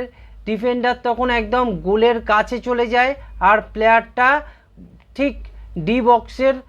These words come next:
সামনেটায় থাকে, এবং ওখান থেকে একটা যদি পারফেক্ট শুটিং হয়, তাহলে কিন্তু অবশ্যই গোল হবে। এই যে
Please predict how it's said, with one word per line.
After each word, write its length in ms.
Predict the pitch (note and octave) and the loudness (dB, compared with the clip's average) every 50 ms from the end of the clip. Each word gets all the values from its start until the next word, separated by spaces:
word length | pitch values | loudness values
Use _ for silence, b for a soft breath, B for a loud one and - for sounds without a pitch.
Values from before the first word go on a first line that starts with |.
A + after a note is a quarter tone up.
| b b b b b b - | b b b b b b -4
সামনেটায় 600 | - A3 A3+ A3+ A#3 A#3+ A#3+ A3 F#3+ A#3 A3 G3+ F3 G3 | -2 0 0 0 0 0 0 2 4 4 2 2 2 -2
থাকে, 200 | F3 D3 - E3 E3+ F#3 | -4 -4 -4 -6 -4 -2
এবং 120 | G#3 A3 A3 G#3+ G3+ | -2 0 0 -2 -2
ওখান 220 | G3+ - A#3+ A#3+ B3 A#3 - | 0 0 0 0 -2 -4 -10
থেকে 180 | B3+ A3+ C4+ B3 A#3 | -8 -4 -2 -2 -2
একটা 180 | A3+ A3+ - A#3+ A#3 A#3 | -2 -4 -4 -4 -4 -4
যদি 160 | A#3 A3 B3 A#3 - - | -6 -6 -8 -8 -4 0
পারফেক্ট 480 | G#3+ G3+ G3+ G3+ G3 - A#3 A#3 A3+ - - | 2 2 2 2 0 -4 -4 -4 -6 -8 -12
শুটিং 280 | - A3+ G#3 - B3 A#3+ A#3 A3 | -12 -12 -10 -8 -8 -6 -2 0
হয়, 160 | A#3 B3 C#4 C#4+ C#4+ b b b b b b - | 0 2 0 0 -4 b b b b b b -2
তাহলে 300 | G3+ G3 G3+ G#3 A3+ A#3 A3+ A#3 | 0 2 2 2 2 0 -2 -4
কিন্তু 220 | A#3 A3 G3+ B3+ C4+ A#3+ F#3+ F#3 | -6 -8 -4 -2 0 2 2 2
অবশ্যই 560 | F#3 G3 A3 A3 A3 - - B3 C4 C#4+ D#4 D#4 - b b b b b - | 2 0 0 -2 -2 -4 -4 0 0 0 0 0 -4 b b b b b -6
গোল 240 | D#3 F#3+ G3+ G3+ F#3+ F#3 | 0 2 2 2 2 0
হবে। 200 | D#3+ C3+ B2+ A#2+ A#2+ - b b b b b b - | -4 -8 -10 -12 -16 -18 b b b b b b -4
এই 240 | F3+ G3 A3+ B3+ C4+ C4 B3 | -2 0 0 0 0 -2 -2
যে 100 | D4 | -2